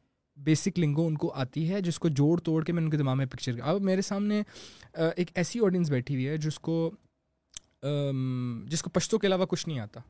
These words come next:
تو میں وہاں جا کے اردو میں پورا لیکچر دے دوں گا اور شاید بہت زبردست قسم کا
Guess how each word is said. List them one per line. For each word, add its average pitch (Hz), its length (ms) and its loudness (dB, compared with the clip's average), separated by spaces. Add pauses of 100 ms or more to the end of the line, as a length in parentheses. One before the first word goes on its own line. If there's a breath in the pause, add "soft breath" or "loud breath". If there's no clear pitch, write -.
(560)
تو - 80 -4
میں 214 140 8
وہاں 190 240 8
جا 202 140 8
کے 220 140 0
اردو 185 280 4
میں 214 80 4
پورا 254 300 4
لیکچر 185 300 6
دے 143 160 4
دوں 139 180 0
گا 147 100 0
اور 160 440 0
شاید 165 340 0
بہت 185 280 -2
زبردست 196 460 0
قسم 185 280 0
کا 165 280 0